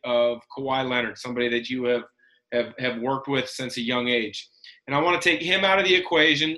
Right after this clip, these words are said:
and I wanna take probably the, uh, well, this reigning Finals M V P and LeBron James out of the equation, 'cause I think, quite frankly, if you put either one alone, of those two on the team, or, or you give someone the first pick, those are the,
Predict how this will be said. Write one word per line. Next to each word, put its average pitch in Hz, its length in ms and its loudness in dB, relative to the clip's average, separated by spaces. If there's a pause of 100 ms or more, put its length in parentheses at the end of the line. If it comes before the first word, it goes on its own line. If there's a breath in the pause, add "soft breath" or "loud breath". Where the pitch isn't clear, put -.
(140)
and 143 80 -2
I 143 100 0
wanna 156 240 -2
take 151 220 -2
probably 156 560 0
the, 139 640 -4
uh, 135 520 -4 (600)
well, 139 300 -4 (180)
this - 420 -4 (360)
reigning 147 340 2
Finals 143 400 -2
M 135 140 0
V 135 120 0
P 139 200 -2
and 131 80 -2
LeBron 131 460 0
James 135 280 0
out 127 120 -2
of 123 60 -4
the 120 100 0
equation, 127 460 -4
'cause 135 200 -4 (300 soft breath)
I 156 40 4
think, 180 180 2
quite 190 200 4
frankly, 170 380 2
if 143 100 0
you 156 140 -4
put 185 180 -2
either 180 240 0
one 165 140 2
alone, 156 440 0
of 151 120 -2
those 151 260 0
two 160 180 0
on 143 180 0
the 135 80 -2
team, 160 440 -4 (520)
or, 147 200 -2
or 156 60 4
you 160 200 4
give 185 160 4
someone 180 280 -2
the 147 80 0
first 165 320 -4
pick, 143 180 2
those 170 220 0
are 180 40 0
the, 143 160 -2